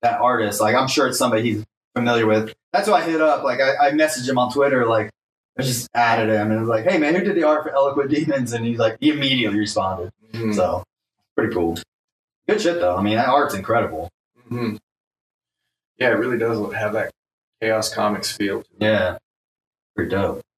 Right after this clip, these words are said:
Speaker 2: Good shit, man.
Speaker 1: All right.
Speaker 2: Um, anything else?
Speaker 1: No, I mean, that's, I, I, I talked about everything I've seen, so I don't really have much else to talk about regarding the, uh, Ice Beast House Party Peep show. I, I,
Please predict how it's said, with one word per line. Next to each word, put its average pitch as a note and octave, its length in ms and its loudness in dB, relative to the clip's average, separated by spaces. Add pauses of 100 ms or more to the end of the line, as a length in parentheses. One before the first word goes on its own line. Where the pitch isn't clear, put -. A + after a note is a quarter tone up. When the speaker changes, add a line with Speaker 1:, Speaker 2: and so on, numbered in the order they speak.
(1400)
Speaker 2:
Good - 120 -14
shit, - 180 -20 (440)
man. - 20 -12
Speaker 1:
All A2+ 60 0 (120)
right. G2 60 -10 (960)
Speaker 2:
Um, G#2 400 -2 (600)
anything A#2+ 280 -6
else? C3+ 440 -4 (280)
Speaker 1:
No, B3 120 4
I A#3+ 60 2
mean, A#3 120 0
that's, C4 180 2
I, - 40 4
I, G#3+ 580 2
I B3+ 80 2
talked C4 180 2
about A3+ 100 2
everything G#3 240 2
I've D#3 140 2
seen, G#3+ 520 2
so D#3 200 2
I - 80 4
don't - 120 0
really F#3 160 2
have E3+ 80 0
much D#3+ 160 -2
else D#3 160 0
to - 80 -14
talk D3+ 200 2
about B2 260 0
regarding B2 520 0
the, A2+ 280 -2
uh, G#2+ 200 2
Ice C3+ 220 0
Beast B2 240 -2
House C#3 200 2
Party B2 200 0
Peep B2+ 200 0
show. A2+ 240 -2
I, C#3+ 320 2
I, - 100 -8